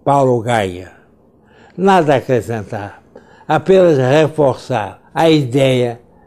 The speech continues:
de que para o governo de Israel chegará um momento em que não haverá mais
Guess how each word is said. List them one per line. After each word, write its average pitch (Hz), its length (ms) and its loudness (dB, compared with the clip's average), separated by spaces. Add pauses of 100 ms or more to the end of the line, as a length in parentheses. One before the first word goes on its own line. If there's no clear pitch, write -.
(180)
de 156 220 0
que 143 160 2
para 151 320 0
o 135 100 0
governo 139 580 2
de 127 140 -4
Israel 113 760 -4 (440)
chegará 156 540 2
um 170 40 0
momento 143 600 -4 (460)
em 147 80 -6
que 156 140 2
não 175 120 2
haverá 156 520 2
mais 147 420 -2